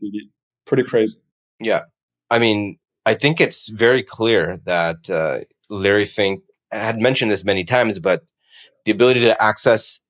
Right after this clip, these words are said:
Speaker 2: its product, give its access to products across the globe is one area of opportunity, right? Right now,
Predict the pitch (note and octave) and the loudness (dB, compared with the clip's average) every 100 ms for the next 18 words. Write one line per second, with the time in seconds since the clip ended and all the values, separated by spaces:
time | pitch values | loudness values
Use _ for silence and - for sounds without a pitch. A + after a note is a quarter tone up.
0 | - G2 - G#2 G2 - F2+ A#2 A#2 D2 | -8 -8 0 2 2 0 0 0 2 0
1 | G2+ - G#2 - A2 - G2 - G2 G#2+ | 0 2 0 0 -8 -8 -6 0 2 2
2 | - - - G#2 F#2 F2+ F2 F2+ C3 C#3 | -4 -12 -4 0 0 -2 0 0 0 -6
3 | _ _ _ _ G2+ G2 F#2+ F#2 E2+ - | _ _ _ _ 0 2 2 0 -6 -14
4 | _ G#2 G2 G#2+ A2 - G2 F#2+ E2+ E2 | _ -6 2 2 2 0 2 2 0 -2
5 | - - E2+ D2 - _ - F#2 G#2 G2 | -4 -10 -8 -8 -12 _ -4 -2 0 0
6 | G2+ G2 F#2 F2+ F2 | 0 2 2 2 -2